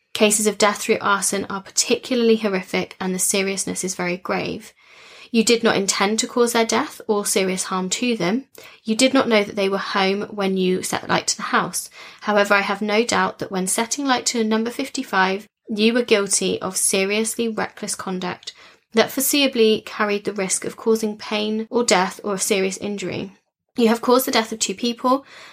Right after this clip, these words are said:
an enormous pain and suffering to Sarah and Mia Broadhead and their wider family. Kira was only eight years old and particularly vulnerable." So I think Daniel just sat there hearing all that being said to him.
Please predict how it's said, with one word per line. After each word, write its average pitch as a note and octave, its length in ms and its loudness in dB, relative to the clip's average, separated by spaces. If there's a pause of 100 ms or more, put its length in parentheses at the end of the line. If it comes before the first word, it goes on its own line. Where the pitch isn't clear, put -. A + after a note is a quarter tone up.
(140)
an A3+ 120 6
enormous C4 420 6
pain A3 240 0
and G#3+ 80 -2
suffering F#3 400 -2
to - 80 0
Sarah F#3 320 2
and G3 100 -6
Mia F#3 140 0
Broadhead G#3 640 0
and G3+ 160 -4
their F#3+ 120 0
wider F#3+ 320 -4
family. G3+ 560 -4 (360)
Kira A3 200 4
was A3 180 0
only G#3+ 380 0
eight - 280 0
years C4 220 4
old G3 340 0
and G3 160 -6
particularly F#3 680 -2
vulnerable." F3+ 640 -4 (220)
So - 120 0
I A#3+ 80 6
think B3+ 280 2 (260)
Daniel A3+ 300 4
just A3+ 200 -2
sat - 280 2
there A3 260 2
hearing G#3+ 480 2
all G#3+ 100 2
that G#3 280 2
being G#3+ 180 -4
said G3 320 -4
to F#3+ 100 -4
him. F3+ 560 -8